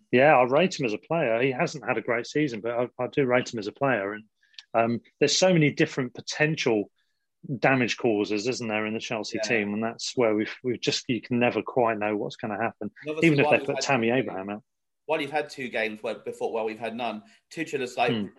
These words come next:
Speaker 2: changed the squad around so much since he's been there
Speaker 1: Hmm.
Speaker 2: that actually that might be where the advantage comes out for you guys. That even though you've had quite a few games recently,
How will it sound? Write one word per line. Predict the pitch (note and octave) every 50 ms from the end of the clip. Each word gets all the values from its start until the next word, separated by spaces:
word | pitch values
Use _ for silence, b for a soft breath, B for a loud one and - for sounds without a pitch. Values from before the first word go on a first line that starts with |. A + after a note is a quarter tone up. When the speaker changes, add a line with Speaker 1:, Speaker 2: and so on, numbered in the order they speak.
| _ _ -
Speaker 2:
changed | D3+ C#3 C3 -
the | B2+ -
squad | - - D3 C#3
around | C3+ A#2+ A#2 G#2+ G#2+ A2
so | - - C#3 B2
much | A2+ A#2 B2+ - - -
since | - A2 G#2 G2 G2+ - - - _ _ _ _ _
he's | - B2 A2+ -
been | - - - B2+ B2 G#2+
there | C#2+ C2 D#2 F2
Speaker 1:
Hmm. | A2+ A2
Speaker 2:
that | A#2 - -
actually | B2+ - - - - A2+ A#2 A2+ A2+ A2+ b b b b _
that | B2+ C3 B2+ B2
might | A#2+ A#2+ A#2+ A2 -
be | B2 A#2
where | A2+ A#2+ A#2 A#2
the | A2 A2+ A#2
advantage | A2+ A#2+ B2+ B2 A#2+ A#2 A#2+ A2+ -
comes | - B2+ A#2 A#2
out | C3 C3 B2 -
for | - G#2+
you | G#2 G#2
guys. | - G#2+ G#2 G#2+ G#2 -
That | A2+
even | - B2 A#2 A#2 A#2
though | A2
you've | G#2+ G#2+ G#2+
had | A#2+ A2+ A2+
quite | - A#2+ A2+
a |
few | A2+ A#2 A#2 G#2
games | A#2+ B2 A#2+ A#2 A2+ -
recently, | F#2 F2+ - - G2 F2 F#2 G2+ G#2 G#2+ G#2